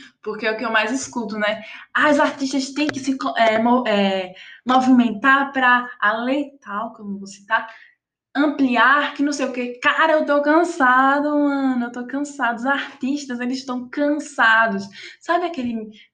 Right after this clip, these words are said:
aquele meme que é "o militante tá cansado, não sei o quê"? É o artista nesse momento. Eu tô cansada, meus amigos estão cansados, meus colegas de profissão estão cansados.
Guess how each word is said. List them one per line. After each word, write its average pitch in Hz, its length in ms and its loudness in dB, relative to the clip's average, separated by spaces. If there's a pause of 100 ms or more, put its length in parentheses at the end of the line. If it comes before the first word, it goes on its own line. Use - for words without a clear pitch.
aquele 220 540 -4
meme 208 360 -8
que 202 100 -8
é 196 200 -2 (180)
"o 214 60 -12
militante 214 360 -10
tá 202 140 -2
cansado, 208 520 -4
não 202 80 -4
sei 202 160 -12
o - 20 -16
quê"? 190 220 -14 (520)
É 311 160 4
o 320 40 6
artista 185 760 -4 (380)
nesse 190 260 -14
momento. - 440 -12 (300)
Eu 269 140 0
tô 262 120 -6
cansada, 202 640 -8 (360)
meus 302 160 2
amigos 262 320 2
estão 214 260 -10
cansados, 180 480 -14 (220)
meus 302 120 0
colegas 247 400 -4
de 220 80 -10
profissão 202 320 -10
estão 185 240 -12
cansados. - 680 -16